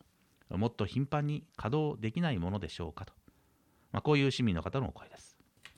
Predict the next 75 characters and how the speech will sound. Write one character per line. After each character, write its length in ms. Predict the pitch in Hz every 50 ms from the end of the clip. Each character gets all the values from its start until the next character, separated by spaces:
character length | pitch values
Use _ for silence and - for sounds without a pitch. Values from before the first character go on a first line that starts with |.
| - _ - - - - - _ _ _ _ _ _ _ _ -
え、 80 | 139
こ 160 | - - 175
の 380 | 180 190 190 185 185 180 175 - - 104
街 300 | 95 123 135 160 180 190
路 200 | 190 185 190 185
樹 280 | 175 175 190 180 175 156
清 260 | - - - 180 180
掃 280 | 165 147 - 113 95 87
に 120 | 85 80
つ 120 | - - 113
い 100 | 101 85
て 160 | - 98 98
以 120 | 117 147 156
前 120 | 170 156
も、 320 | 123 90 80 85 101 95 - - _ _
お、 220 | - 82 82 82
住 180 | 82 92 117 120
民 180 | 123 120 113 113
の 100 | 110 104
方 200 | - 107 120 110
か 80 | 101 90
ら 100 | 87 87
複 220 | - - - 190
数 360 | 170 - 185 156 101 80 - - - 87 82 82
ご 160 | 78 - 98
意 80 | 101 87
見 260 | - 87 82 92 104
を 120 | 107 - - _
い 40 | -
た 100 | - 104
だ 100 | 101 95
き 80 | -
ま 100 | 98 92
し 60 | 90 -
た 80 | -
が、 160 | - 90 - - _ _ _ _ _ _ _ - _ _ _ _ -
ま 60 | 87
あ、 40 | -
八 240 | 107 - - 147
十 100 | 151 170
歳 280 | 151 - - 147 120 110
を 100 | 110 104 -
超 100 | - 123
え 80 | 139
た、 340 | - - 139 131 - - -
あ、 80 | 90 87
老 200 | 87 110 127 135
夫 100 | 123 -
妻 240 | - - 123 101 85
の 240 | 80 78 76 - - -
方 220 | - 87 87 85
で 100 | 80 76
し 80 | - -
た 100 | - -
け 100 | - 78
れ 60 | 71
ど 100 | - -
も、 160 | - - - _ _ _ _ _ - - - - _ _ _ _ _ _ _
五 160 | - 80 87
十 160 | 87 95 104
年 200 | 104 107 104 104
以 40 | 101
上 160 | 95 107 98
に 80 | 92 90
わ 100 | 92 92
た 100 | - 110
り 180 | 110 117 117 - -
市 140 | - - 120
内 180 | 131 123 113
に 100 | 92 87
住 180 | 85 - 131 135
ん 40 | 127
で 100 | 110 101
い 60 | 98
て、 240 | - 120 120 -